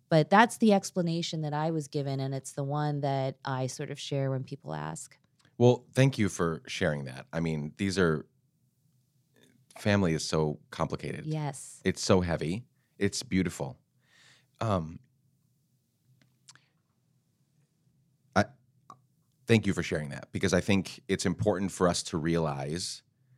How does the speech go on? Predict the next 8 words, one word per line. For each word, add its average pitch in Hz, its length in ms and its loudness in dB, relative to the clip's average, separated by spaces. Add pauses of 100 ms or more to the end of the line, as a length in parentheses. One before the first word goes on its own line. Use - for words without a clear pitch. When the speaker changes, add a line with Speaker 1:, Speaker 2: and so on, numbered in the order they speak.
(760)
Speaker 2:
how, 87 760 4 (500)
it's - 120 -6
important 170 320 2
for 180 60 2
us 143 80 0
to 98 100 -6
realize 92 420 4
how 95 540 4